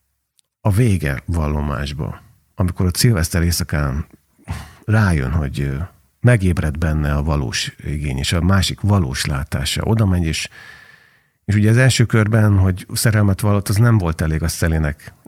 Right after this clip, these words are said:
Nyilván ennél többet akar, de amikor megkapja a második fordulót, és azt mondja, hogy "Jó, akkor mi van akkor?", és elkezdi sorolni a másik tulajdonságnak az apró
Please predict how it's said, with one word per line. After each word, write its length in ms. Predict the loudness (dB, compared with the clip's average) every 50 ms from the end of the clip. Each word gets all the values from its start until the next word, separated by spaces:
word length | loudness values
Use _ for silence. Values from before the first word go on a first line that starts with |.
| _ _ _ _ _ _ 0
Nyilván 580 | 2 4 4 4 4 4 4 2 2 0 -2 -6 _ _ _ _ _ _ _ _ _ _ _ _
ennél 260 | 0 2 2 2 2
többet 400 | 2 2 0 0 0 -2 -4 -4
akar, 280 | -6 -6 -4 -4 -4 -2
de 80 | 0 0
amikor 340 | 0 0 0 0 0 2
megkapja 440 | 2 2 2 2 0 0 2 2 4
a 40 | 4
második 480 | 4 4 4 4 2 2 -2 -2 -4 -6
fordulót, 420 | -6 -6 -4 -4 -4 -4 -4 -4
és 120 | -2 -2
azt 160 | -2 -2 0 0
mondja, 180 | 0 0 0
hogy 100 | 2 2
"Jó, 120 | 2 2 2
akkor 240 | 0 -2 -2 0
mi 100 | 2 2
van 160 | 2 2 2 2
akkor?", 400 | 0 -2 -4 -4 -4 -2 -2 -2
és 140 | -4 -6
elkezdi 420 | -4 -2 -2 0 0 0 0 0 -2
sorolni 560 | 0 0 2 2 4 2 2 2 0 -2 -2
a 100 | 0 2
másik 260 | 2 2 2 2 0 -2
tulajdonságnak 680 | 0 0 0 2 0 0 0 0 0 0 0 -2 -2
az 80 | -4
apró 640 | -2 0 0 0 0 0 0 0 2 2 0 0 -2